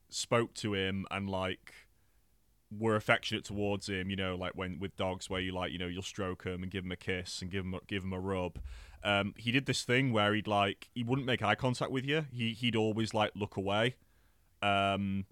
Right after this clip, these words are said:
and it was really bizarre 'cause it was, like, this sort of, this aloof, aloofness. Um, but apparently his, his dad was like that. Um, but yeah, so he, he was, again, um, an interesting dog because,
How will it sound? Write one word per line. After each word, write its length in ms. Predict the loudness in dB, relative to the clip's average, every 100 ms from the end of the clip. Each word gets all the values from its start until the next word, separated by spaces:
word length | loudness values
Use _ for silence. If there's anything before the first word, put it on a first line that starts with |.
| -4
and 100 | -2
it 40 | 0
was 140 | 0
really 240 | 2 2
bizarre 400 | 2 4 8 8
'cause 100 | 6
it 40 | 0
was, 100 | 2
like, 140 | 2
this 120 | 2
sort 160 | -2 -2
of, 60 | -2
this 160 | -4 -2
aloof, 560 | 0 0 0 -4 -14 -8 -4
aloofness. 880 | -2 0 0 -2 -2 -2 -2 -6 -8 -12 _ _ -20 _ -2
Um, 540 | 2 2 2 0 -4 -4
but 80 | 0 4
apparently 500 | 6 6 6 2 2
his, 340 | 0 0 -6
his 320 | -2 0 0
dad 320 | 4 6 6
was 160 | 4 -4
like 240 | -4 -4 -2
that. 280 | -2 -2 -6 _ _ _ _ _ _ -2
Um, 680 | 2 4 4 2 -2 -4 -8 _ -12
but 160 | -4 4
yeah, 240 | 8 8
so 220 | 6 2
he, 180 | 0 0
he 240 | 0 0 0
was, 180 | 0
again, 460 | 0 2 4 2 0
um, 520 | 0 0 0 -2 -6 -10 _ _ _ _ _ _ _ _ -2
an 100 | 4
interesting 480 | 4 4 -2 2 4
dog 380 | 6 6 6 0
because, 540 | -2 0 0 -2 -6